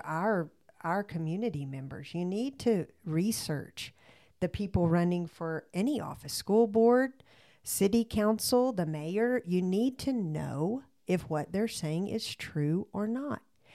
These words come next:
and then choose the side that you want to stand on. And I think that's something, too, as the body of Christ, as believers,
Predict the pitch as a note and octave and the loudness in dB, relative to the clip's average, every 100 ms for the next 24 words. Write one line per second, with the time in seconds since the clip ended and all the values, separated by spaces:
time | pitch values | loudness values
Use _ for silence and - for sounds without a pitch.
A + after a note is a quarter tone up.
0 | - - - F#3+ F#3 F#3 F#3+ - F#3+ F#3+ | -20 -20 -2 2 4 2 0 0 2 2
1 | F3+ - D#3+ - D#3 D#3 D3+ D3 D3 D3 | 0 -4 -4 -2 -4 -4 -4 -4 -6 -6
2 | C#3+ C#3+ - D3 D3 C#3+ D3 D3 - - | -6 -8 -8 -6 -6 -6 -8 -12 -16 -20
3 | - - _ G#3 G3 F#3+ G3+ G#3+ C4+ C4+ | -20 -20 _ 4 4 4 0 0 0 0
4 | B3 B3 - G#3+ G3+ F#3+ F3 - G3+ A3 | 2 0 0 0 0 0 0 0 0 2
5 | G#3 - E3 D#3+ D3+ D#3 C#3 C#3 D3+ F#3 | 0 -2 -2 -2 -2 -4 -4 -8 -6 -4
6 | F3 E3 C#3+ - - E3+ D#3+ D#3+ D#3+ D#3 | -2 -4 -8 -12 -10 -10 -8 -4 -4 -2
7 | D3 D3+ F3 D#3 D3 | -4 -4 -4 -6 -8